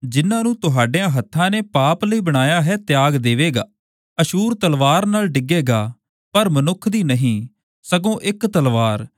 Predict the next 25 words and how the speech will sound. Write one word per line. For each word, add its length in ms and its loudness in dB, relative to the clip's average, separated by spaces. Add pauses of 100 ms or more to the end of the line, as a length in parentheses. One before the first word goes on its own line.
(220)
ਜੋ 320 -2
ਆਦਮੀ 440 0
ਦੀ 120 -2
ਨਹੀਂ, 420 -2 (360)
ਉਹਨੂੰ 300 0
ਖਾਵੇਗੀ। 600 0 (540)
ਉਹ 180 2
ਤਲਵਾਰ 500 2
ਦੀ 160 -4
ਧਾਰ 320 2
ਤੋਂ 180 0
ਨੱਠੇਗਾ 680 0 (560)
ਅਤੇ 200 0
ਉਹਦੇ 400 -2
ਜਵਾਨ 420 0
ਬੇਗਾਰੀ 540 0
ਲਈ 180 -2
ਫੜੇ 320 0
ਜਾਣਗੇ। 420 -2 (680)
ਉਹਦੀ 300 0
ਚੱਟਾਨ 640 -2 (380)
ਭੈ 240 2
ਨਾਲ 200 -2
ਡਿੱਗ 200 -4
ਜਾਵੇਗੀ 800 -2